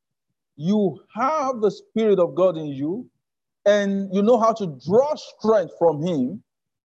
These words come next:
you will soar. Let me tell you, you see, soaring is distinction. I said something the other time. I said, you cannot go the direction, or let me,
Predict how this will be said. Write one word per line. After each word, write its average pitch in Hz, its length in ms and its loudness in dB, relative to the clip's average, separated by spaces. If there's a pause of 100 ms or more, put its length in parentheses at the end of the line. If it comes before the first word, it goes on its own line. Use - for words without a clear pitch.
(460)
you 170 100 2
will 160 140 2
soar. 143 520 -2 (800)
Let 277 140 4
me 262 80 -2
tell 208 260 2
you, 131 240 -6 (460)
you 226 60 -6
see, 302 180 -4
soaring 254 680 2 (100)
is 196 560 -4 (360)
distinction. 185 920 -2 (1080)
I 180 200 2
said 254 220 0
something 208 380 -2
the 180 120 2
other 175 200 2
time. 131 320 -4 (100)
I 175 80 -2
said, 196 220 -4
you 196 240 -4
cannot 214 500 -2
go 247 560 4 (160)
the 180 120 -4
direction, 180 720 0
or 170 180 2
let 240 160 0
me, 233 80 -4